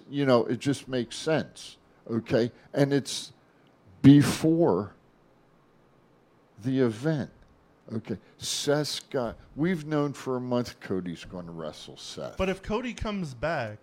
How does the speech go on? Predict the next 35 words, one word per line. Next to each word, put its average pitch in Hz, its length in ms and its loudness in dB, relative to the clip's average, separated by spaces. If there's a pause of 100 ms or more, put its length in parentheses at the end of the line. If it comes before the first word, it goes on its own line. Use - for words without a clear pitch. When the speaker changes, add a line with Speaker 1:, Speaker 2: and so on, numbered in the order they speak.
(100)
Speaker 1:
Okay. 110 360 -4
Speaker 2:
you 180 120 -2
want 208 200 0
the 156 80 -6
biggest 180 420 -6
pop 160 300 -4
possible. 123 760 -6 (420)
You 165 120 -8
can't 214 280 -2
follow 202 420 -2
that 123 360 -4
with 151 140 -4
Stone 170 320 0
Cold 151 280 -6
Steve 151 320 -8
Austin. 143 460 -2
Speaker 1:
Well, 135 140 10
he's 160 200 2
gonna 156 240 0
get 160 200 2
a 143 40 -4
big 156 300 -2
pop. - 160 2
If - 220 0
he 165 160 -4
does 156 360 2
the 151 80 -8
run 151 300 -2
in 151 100 -6
Friday 151 440 0
night, 160 240 0
he'll 139 100 -2
get 143 240 -4
a 147 40 -6
big 135 240 -4